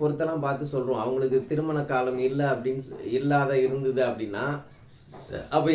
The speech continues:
என்ன பொருத்தம் இருந்தாலும் அவங்க ரெண்டு பேரும் சேர்த்து வச்சா பிரச்சனையாயிடும். பிரச்சனைகள்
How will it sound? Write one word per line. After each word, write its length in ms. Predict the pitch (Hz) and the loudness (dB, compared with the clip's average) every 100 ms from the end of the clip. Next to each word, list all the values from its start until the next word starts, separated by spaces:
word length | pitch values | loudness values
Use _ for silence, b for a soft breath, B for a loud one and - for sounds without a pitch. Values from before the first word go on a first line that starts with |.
| 151 | 6
என்ன 120 | 180 170 | 6 4
பொருத்தம் 320 | 165 151 165 | 2 4 2
இருந்தாலும் 340 | 147 143 143 160 | 2 2 2 4
அவங்க 160 | 147 135 | 2 2
ரெண்டு 160 | 139 135 | 2 2
பேரும் 180 | 147 143 | 2 2
சேர்த்து 240 | 151 151 135 | 2 4 2
வச்சா 180 | 147 160 | 2 -2
பிரச்சனையாயிடும். 680 | 147 143 147 131 104 90 - - - - - - - - - - - - | -2 0 0 0 -2 -6 -12 -20 -20 -20 -20 -20 -20 -20 -20 -20 -20 -4
பிரச்சனைகள் 500 | 147 151 156 151 139 | 0 0 2 4 4